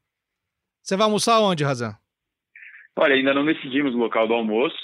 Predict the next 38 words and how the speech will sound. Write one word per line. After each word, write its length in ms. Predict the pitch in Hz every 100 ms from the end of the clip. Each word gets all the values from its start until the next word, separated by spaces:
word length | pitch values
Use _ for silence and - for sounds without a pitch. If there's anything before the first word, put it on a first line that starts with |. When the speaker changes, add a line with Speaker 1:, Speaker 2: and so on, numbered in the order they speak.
| 104
Speaker 2:
vamos 240 | 104 104 -
partir 320 | 101 98 104
pra 120 | 110
essa 140 | -
missão 440 | 107 101 - 101 101
em 100 | 117
instantes 480 | - - 127 160 -
e 60 |
depois 360 | 151 147 139 135
vamos 200 | 135 131
acompanhar 440 | 127 135 127 127
o 60 | 123
treino 300 | 127 127 131
do 120 | 120
São 160 | 123 107
Paulo 420 | 113 113 117 120 _ _
aqui 360 | - 107 - 120
na 260 | 117 107 - _ _ _ _ -
graciosa 840 | 123 160 - - 135 160 147 113
Araraquara, 560 | 113 110 101 - 113 131
que 120 | -
tem 160 | - 160
um 60 | 131
sol 320 | - 135 139
pra 140 | 143
cada 280 | 143 120 113
um. 120 | 113
Queria 200 | 123 131
que 60 | 123
vocês 280 | 123 127 104
vissem 280 | 117 113 127
a 20 |
imagem 320 | 113 117 110
que 60 | 110
eu 40 |
tô 80 | 117
vendo 140 | 110
agora. 340 | 104 101 110